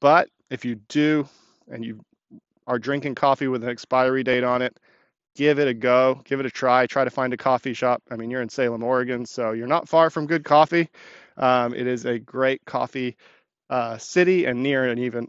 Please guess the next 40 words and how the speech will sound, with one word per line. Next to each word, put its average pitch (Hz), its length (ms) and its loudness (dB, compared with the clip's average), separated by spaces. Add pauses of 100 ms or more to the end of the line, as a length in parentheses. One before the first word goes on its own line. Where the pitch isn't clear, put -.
(120)
near 131 360 -2
a 117 80 -6
really 185 320 2
great 135 280 2
coffee 131 360 -2
city 135 320 -4
up 123 100 -6
there 123 160 -2
in 113 80 -6
Portland. 143 480 0
So 131 480 0 (460)
maybe 135 180 -2
there's 120 140 -4
a 117 60 -8
rivalry 117 460 0
there. 113 300 -8 (160)
Um, 123 380 -6 (160)
not 170 100 -8
really 123 200 -6
sure. 117 360 -8
But 131 140 -6
anyways, 117 260 -2
Portland's 151 440 2
known 120 180 -2
as 113 80 -6
a 117 60 -8
great 120 200 -2
coffee. 117 400 -4 (460)
And 147 140 -2
you've 165 100 2
got 165 260 6
some, 123 400 -4
some 127 160 -8
big 143 240 2
ones 135 300 0
like 117 180 0
Stumptown 123 640 -4
that 113 120 -8
are 117 80 -6
amazing. 120 500 -6